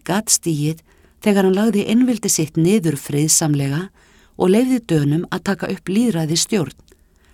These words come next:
á þess tíma mælikvarða. Meðal þess sem menn höfðu á móti Friðriki var að hann gekk að eiga Louise Danner, konu sem var óskilgetin kaupmannsdóttir, ballettdansari að atvinnu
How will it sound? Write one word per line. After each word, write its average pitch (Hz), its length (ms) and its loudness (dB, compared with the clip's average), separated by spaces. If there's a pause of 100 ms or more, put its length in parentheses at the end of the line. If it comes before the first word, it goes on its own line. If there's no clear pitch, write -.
(160)
á - 80 2
þess - 320 -4
tíma 170 300 2
mælikvarða. 135 640 -4 (1300)
Meðal 180 260 4
þess 226 320 0
sem 208 140 2
menn 240 240 2
höfðu 170 260 2
á - 60 2
móti 190 400 0
Friðriki 165 560 0 (560)
var 160 340 0
að 180 160 2
hann 170 160 2
gekk 233 220 -4
að 175 140 0
eiga 165 180 2
Louise 185 420 2
Danner, 147 460 0 (460)
konu 160 340 2
sem 180 200 0
var 170 220 -2
óskilgetin 170 800 -2
kaupmannsdóttir, 156 920 -6 (680)
ballettdansari 165 960 0
að 139 160 -4
atvinnu 185 460 -2